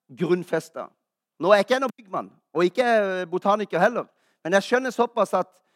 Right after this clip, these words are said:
grunnfestet, da er det gjerne med byggverk å gjøre. Stemmer det? Det må være grunnfestet. Vi kjenner beretningen om å bygge på fjell, og ikke sand. Når den taler om, hva leser jeg da?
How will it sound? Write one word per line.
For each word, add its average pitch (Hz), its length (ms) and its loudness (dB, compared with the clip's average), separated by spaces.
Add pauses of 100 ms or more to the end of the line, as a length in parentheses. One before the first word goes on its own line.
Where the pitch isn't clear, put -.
(460)
grunnfestet, 226 880 -2 (140)
da 214 220 4
er 214 40 2
det 214 100 0
gjerne 202 260 2
med 208 180 0
byggverk 185 420 -2
å 165 40 0
gjøre. 123 200 -4 (200)
Stemmer 147 180 -4
det? 190 180 -2 (760)
Det 139 60 -20
må 139 60 -4
være 156 200 0
grunnfestet. 180 580 -4 (360)
Vi 127 140 -20 (180)
kjenner 202 280 -2
beretningen 190 460 -4
om 165 80 -2
å - 20 -6
bygge 175 200 -4
på 175 120 -8
fjell, 190 360 -2 (220)
og 156 80 -6
ikke 170 180 -6
sand. 180 300 -6 (360)
Når 175 100 0
den 214 180 4
taler 220 440 6
om, 214 480 2 (1300)
hva - 80 -12
leser 147 260 -2
jeg 214 80 -2
da? 104 100 -6